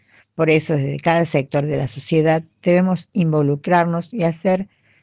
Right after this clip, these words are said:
sus mayores esfuerzos para solucionar este problema complejo. Los gobiernos controlando los factores que las amenazan y cuidando los hábitats naturales donde pueden prosperar.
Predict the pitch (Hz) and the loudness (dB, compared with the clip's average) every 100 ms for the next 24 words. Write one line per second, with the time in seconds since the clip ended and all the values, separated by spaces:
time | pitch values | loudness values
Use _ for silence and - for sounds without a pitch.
0 | _ - 202 190 165 156 151 - 160 - | _ -4 0 2 2 2 0 -2 -6 -2
1 | 165 156 175 165 - - 190 180 165 147 | -2 0 -4 -6 -4 0 2 2 0 -2
2 | 139 147 147 147 147 - 147 143 131 131 | -2 -4 -2 -2 -4 -4 -4 -2 -2 -2
3 | 135 139 - 123 127 131 117 104 - _ | -2 -6 -6 -6 -6 -10 -14 -16 -20 _
4 | _ _ _ _ _ _ - - _ - | _ _ _ _ _ _ -20 -20 _ -6
5 | 156 165 160 170 170 170 160 156 143 143 | 0 2 4 4 2 -2 -2 -4 -2 0
6 | 147 147 143 127 139 135 - 143 143 _ | 0 0 -2 -2 -6 -6 -4 -4 -4 _
7 | - 139 127 - 143 165 185 185 185 190 | -8 -6 -6 -4 -2 2 2 2 -2 -4
8 | - - - - 170 151 147 151 160 147 | -6 -20 -16 -8 -4 2 2 2 0 0
9 | 139 - 180 180 175 156 143 147 160 165 | -2 0 2 2 0 -2 -4 -4 0 2
10 | 170 175 175 - 139 127 127 135 135 139 | 4 2 -2 -6 -4 -4 -2 -2 -2 -2
11 | 147 - 185 170 175 | -4 0 4 4 0